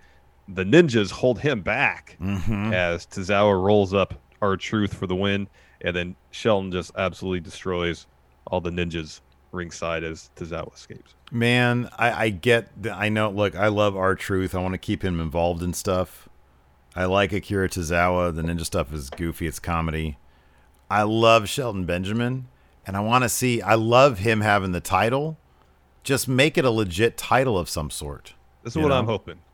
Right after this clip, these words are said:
Speaker 1: So, uh, there wasn't a whole lot of Raw Underground tonight.
Speaker 2: No.
Speaker 1: One of them was Hurt Business showing back up.
Speaker 2: Yeah.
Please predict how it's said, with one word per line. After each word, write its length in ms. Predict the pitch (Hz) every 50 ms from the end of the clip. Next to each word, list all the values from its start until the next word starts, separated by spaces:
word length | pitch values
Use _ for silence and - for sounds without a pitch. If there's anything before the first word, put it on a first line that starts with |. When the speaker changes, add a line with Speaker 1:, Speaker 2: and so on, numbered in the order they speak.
| _ _
Speaker 1:
So, 440 | - - 117 113 110 107 104 104 98
uh, 280 | 98 95 92 92 90 80 82
there 120 | 107 117
wasn't 180 | 143 143 139 120
a 40 |
whole 120 | 113 131 131
lot 180 | 120 117 113
of 60 | 110 98
Raw 180 | 104 104 101
Underground 440 | 98 92 92 85 87 85 82 80 -
tonight. 280 | - 85 82 80 80 -
Speaker 2:
No. 160 | - 76 80 127
Speaker 1:
One 80 | 156
of 80 | 147 110
them 140 | 104 95 87
was 180 | 87 85 80 -
Hurt 300 | - 135 123 92 87 90
Business 320 | 92 85 78 82 80 -
showing 260 | - - - 104 87
back 300 | 82 87 82 80 - -
up. 160 | 85 80 80 -
Speaker 2:
Yeah. 380 | 76 90 110 113 85 62 -